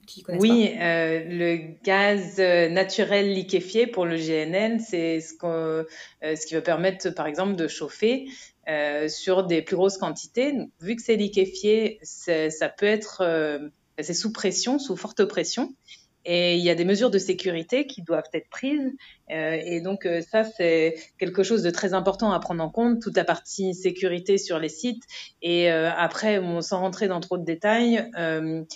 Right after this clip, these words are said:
Speaker 2: il faut faire attention à tout ce qui, euh, peut être explosif sur un site. Alors, ça va vraiment, euh, des produits chimiques aux produits pétroliers, au gaz naturel, et cetera.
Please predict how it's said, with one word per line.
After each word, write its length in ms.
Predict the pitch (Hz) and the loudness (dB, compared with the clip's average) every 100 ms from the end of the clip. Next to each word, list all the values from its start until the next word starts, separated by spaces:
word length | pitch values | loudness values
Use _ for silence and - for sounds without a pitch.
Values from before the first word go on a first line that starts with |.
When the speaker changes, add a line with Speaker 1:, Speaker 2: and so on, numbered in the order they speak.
| - _ | -20 _
Speaker 2:
il 120 | 151 156 | -14 -12
faut 340 | - 208 220 | 2 4 4
faire 260 | 220 190 175 | 4 2 2
attention 600 | 175 180 170 220 214 190 | 2 -2 -2 -2 0 0
à 100 | 175 | -2
tout 160 | 208 | -4
ce 120 | - | -6
qui, 640 | - - 175 175 170 160 160 - - _ - | -8 -10 -6 -2 -2 -2 -6 -12 -20 _ -10
euh, 80 | 151 _ | -10 _
peut 160 | 208 214 | 4 6
être 240 | 208 - | 4 2
explosif 560 | 202 - 190 185 185 - | -2 0 2 2 2 -2
sur 180 | 180 | -4
un 100 | 156 | -4
site. 300 | 147 247 226 | -4 -6 -2
Alors, 400 | 175 151 180 175 | 0 2 2 2
ça 160 | 160 160 | -2 -4
va 140 | 156 | -2
vraiment, 480 | 151 170 196 214 180 | -2 0 2 2 2
euh, 40 | 156 | -2
des 120 | 147 | -4
produits 320 | - 165 170 | -6 -4 -4
chimiques 440 | - 190 196 214 | -2 0 2 2
aux 80 | 190 | 0
produits 300 | 156 170 175 | -2 -4 -2
pétroliers, 840 | 175 170 - 170 165 165 202 220 214 | -2 -2 0 -2 0 2 4 6 6
au 80 | 170 | 4
gaz 180 | 151 | 0
naturel, 560 | 156 160 - 165 175 180 | -2 -6 -8 -4 -2 0
et 60 | 170 | -4
cetera. 520 | - - 165 190 | -8 -12 -6 -6